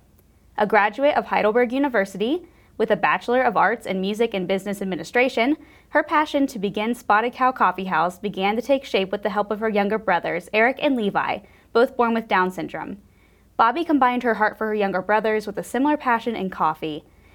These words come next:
and in May two thousand fourteen, she opened the doors of the Spotted Cow, a coffee shop in Urbana, Ohio, with a mission to grow the skills of individual, both typical and with disabilities,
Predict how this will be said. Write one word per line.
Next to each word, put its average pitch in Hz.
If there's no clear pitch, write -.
and 202
in 190
May 196
two 240
thousand 208
fourteen, 233
she -
opened 202
the 185
doors 202
of 180
the 180
Spotted 208
Cow, 165
a 190
coffee 196
shop 277
in 180
Urbana, 180
Ohio, 220
with 226
a -
mission 226
to 254
grow 208
the 240
skills 220
of 196
individual, 208
both 185
typical 254
and 220
with 196
disabilities, 190